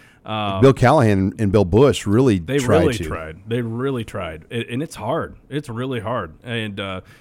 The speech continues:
Speaker 1: and really ever since Nebraska, you know, ever since, uh, uh,
Speaker 2: The nineties and late, early
Speaker 1: yeah,
Speaker 2: two thousands.
Speaker 1: late nineties, early two thousands, they just, for whatever reason, have, have had terrible luck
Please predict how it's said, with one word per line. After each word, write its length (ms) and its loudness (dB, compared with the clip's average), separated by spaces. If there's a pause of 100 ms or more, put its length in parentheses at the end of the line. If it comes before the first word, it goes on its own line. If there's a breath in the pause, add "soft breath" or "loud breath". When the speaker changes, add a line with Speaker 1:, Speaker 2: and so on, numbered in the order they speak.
(100)
Speaker 1:
and 200 -4
really 540 -4 (300)
ever 220 -4
since 480 -4
Nebraska, 800 -6 (220)
you 100 -10
know, 220 -6
ever 180 -8
since, 380 -8
uh, 320 -6 (520 soft breath)
uh, 180 -8
Speaker 2:
The 80 0
nineties 420 2
and 80 2
late, 180 -2
early 160 0
Speaker 1:
yeah, 60 -2
Speaker 2:
two 140 -6
thousands. 460 0
Speaker 1:
late 200 -2
nineties, 400 -4
early 200 -2
two 160 -8
thousands, 640 -8
they 160 -8
just, 280 -8
for 180 -8
whatever 320 0
reason, 360 -4
have, 280 -10
have 320 -10 (220)
had 260 -8
terrible 460 -4
luck 240 -12